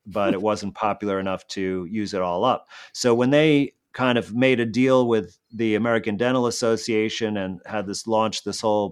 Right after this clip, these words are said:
Speaker 1: putting fluoride in the water, it not only solved, um, a problem of an expense for that industry, it actually turned an expense into an asset. And now they, uh, it's profitable to make the waste <laughs> from aluminum mining.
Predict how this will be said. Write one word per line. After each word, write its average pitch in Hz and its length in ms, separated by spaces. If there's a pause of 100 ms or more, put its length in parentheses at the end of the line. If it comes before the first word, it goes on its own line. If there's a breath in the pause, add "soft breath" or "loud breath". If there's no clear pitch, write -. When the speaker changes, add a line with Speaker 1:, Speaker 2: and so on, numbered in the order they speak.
Speaker 1:
putting 107 260
fluoride 107 520
in 98 80
the 95 80
water, 117 420 (640 loud breath)
it 135 160
not 156 240
only 135 260
solved, 139 760 (160)
um, 113 400
a 104 80
problem 139 580
of 110 140
an 107 80
expense 175 540
for 120 120
that 110 200
industry, 123 520
it 110 80
actually 113 400
turned 123 340
an 110 100
expense - 640 (100)
into 104 300
an 101 80
asset. 117 540
And 98 240
now 104 220
they, 98 400 (400 soft breath)
uh, 95 280
it's 107 120
profitable 101 800
to 98 220
make 98 300
the 95 100
waste 95 380
<laughs> - 60
from 95 120 (140)
aluminum 104 420
mining. 92 380